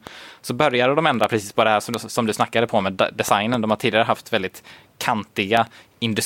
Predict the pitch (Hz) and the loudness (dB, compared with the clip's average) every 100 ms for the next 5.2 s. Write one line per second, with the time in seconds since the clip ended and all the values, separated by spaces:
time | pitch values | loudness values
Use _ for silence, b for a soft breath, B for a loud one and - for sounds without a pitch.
0 | - 135 127 104 101 104 98 120 120 123 | -2 0 0 0 0 0 0 0 0 0
1 | 120 - - - - b b b b b | 0 0 -2 -6 -16 b b b b b
2 | - 120 117 - _ _ - 120 117 - | -4 -2 -2 -4 _ _ 0 2 0 -4
3 | - 123 127 135 - 117 113 131 101 113 | -16 -4 -2 -2 0 0 0 -2 -2 0
4 | 117 104 110 120 117 104 117 101 95 104 | 2 2 2 0 -2 -4 -2 0 0 0
5 | 98 95 | 0 0